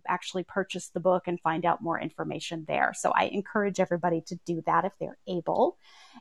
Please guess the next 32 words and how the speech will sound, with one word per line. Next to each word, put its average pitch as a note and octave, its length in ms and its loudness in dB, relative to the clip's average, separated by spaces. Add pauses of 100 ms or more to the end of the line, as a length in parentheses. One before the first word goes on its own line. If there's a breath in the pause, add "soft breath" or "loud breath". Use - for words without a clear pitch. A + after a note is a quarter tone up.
(100)
And G#3 480 4 (400 soft breath)
Thomas, B3 440 4
if - 160 0
we A#3+ 160 2
could C#4 200 -2
just, A3 220 2
while G#3+ 120 4
I'm G#3 160 2
waiting A#3+ 340 2
to A3+ 80 -4
see G#3+ 180 0
if G3 120 0
anybody G3+ 380 2
has F#3+ 380 0 (180)
questions G3+ 840 0 (320)
in B3+ 200 6
the G3 240 0
audience, G3+ 600 0 (320 loud breath)
would G#3 260 4
you C4 140 6
be D4+ 200 4
open C#4 300 4
to C4 120 2
doing A3 480 4 (240)
a G#3 60 0
little G#3 240 4
bit G3+ 120 2
of F#3+ 120 2
a, F#3+ 40 4
like, F3+ 240 2
lightning F#3 540 -2
round E3+ 480 0